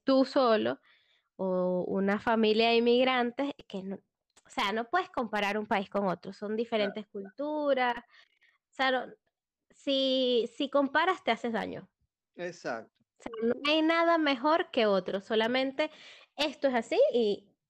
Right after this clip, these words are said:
Speaker 1: eh, Venezuela, bueno, <laughs> Venezuela es Venezuela.
Speaker 2: <laughs> Pues sí,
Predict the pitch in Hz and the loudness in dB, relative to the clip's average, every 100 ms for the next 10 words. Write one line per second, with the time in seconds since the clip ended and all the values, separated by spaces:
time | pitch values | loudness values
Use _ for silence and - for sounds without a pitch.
0 | _ - 185 190 175 202 208 202 196 214 | _ -6 -2 -2 -2 0 0 0 0 0
1 | 226 247 - _ _ _ _ _ _ _ | 2 0 -4 _ _ _ _ _ _ _
2 | _ _ 196 190 180 185 208 - 269 - | _ _ -2 0 0 0 0 0 0 -2
3 | 190 190 190 196 185 190 208 202 196 - | -2 -2 -2 0 0 2 2 0 -4 -6
4 | 269 - 330 - - - 214 - 214 277 | -6 -6 -6 -4 -8 -8 -18 -14 -14 -14
5 | - 233 220 196 - 156 147 - 131 117 | -14 -10 -10 -10 -8 -4 -2 -4 -8 -8